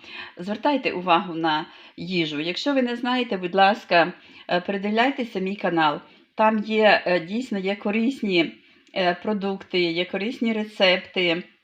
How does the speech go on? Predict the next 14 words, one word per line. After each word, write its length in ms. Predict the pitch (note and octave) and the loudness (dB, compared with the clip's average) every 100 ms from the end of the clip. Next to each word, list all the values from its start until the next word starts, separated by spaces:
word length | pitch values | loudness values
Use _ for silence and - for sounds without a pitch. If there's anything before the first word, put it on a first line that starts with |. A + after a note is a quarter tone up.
| _ _ _ _ _ _ - - | _ _ _ _ _ _ -8 2
Е, 120 | E3+ E3+ | 2 4
передивляйтеся. 1040 | A3 A#3+ A#3 A3 D#3 C#3+ G2 F#2 - - - - - - - _ - | 2 2 0 2 2 2 -6 -16 -12 -12 -14 -20 -20 -20 -20 _ -4
Е, 340 | F3 D#3+ D3+ - | 2 2 0 -4
і 380 | G#3+ G3+ F#3+ E3+ | -6 0 2 2
ви 120 | G3 G#3 | 0 -4
бу-, 240 | A#3+ A#3+ | -4 -4
побачите, 720 | A#3 G3+ B3+ C#4 A3 G#3 F#3+ | -4 -2 -2 -2 -6 -2 -2
що, 580 | A3+ - F#3 F3 D3+ - - | -2 -4 -2 0 -2 -4 -10
ем, 360 | - - - F#3+ - | -14 -12 -12 -12 -8
ну, 160 | C4 A#3+ | -4 -2
дійсно 360 | G#3+ F#3+ E3 | -4 -2 -4
це 240 | - A3 A3+ | -4 -2 0
має 400 | F3 E3+ E3 E3+ | 2 2 2 0
значення. 680 | D#3 C3+ - - - C#3+ | 0 -2 -6 -14 -12 -12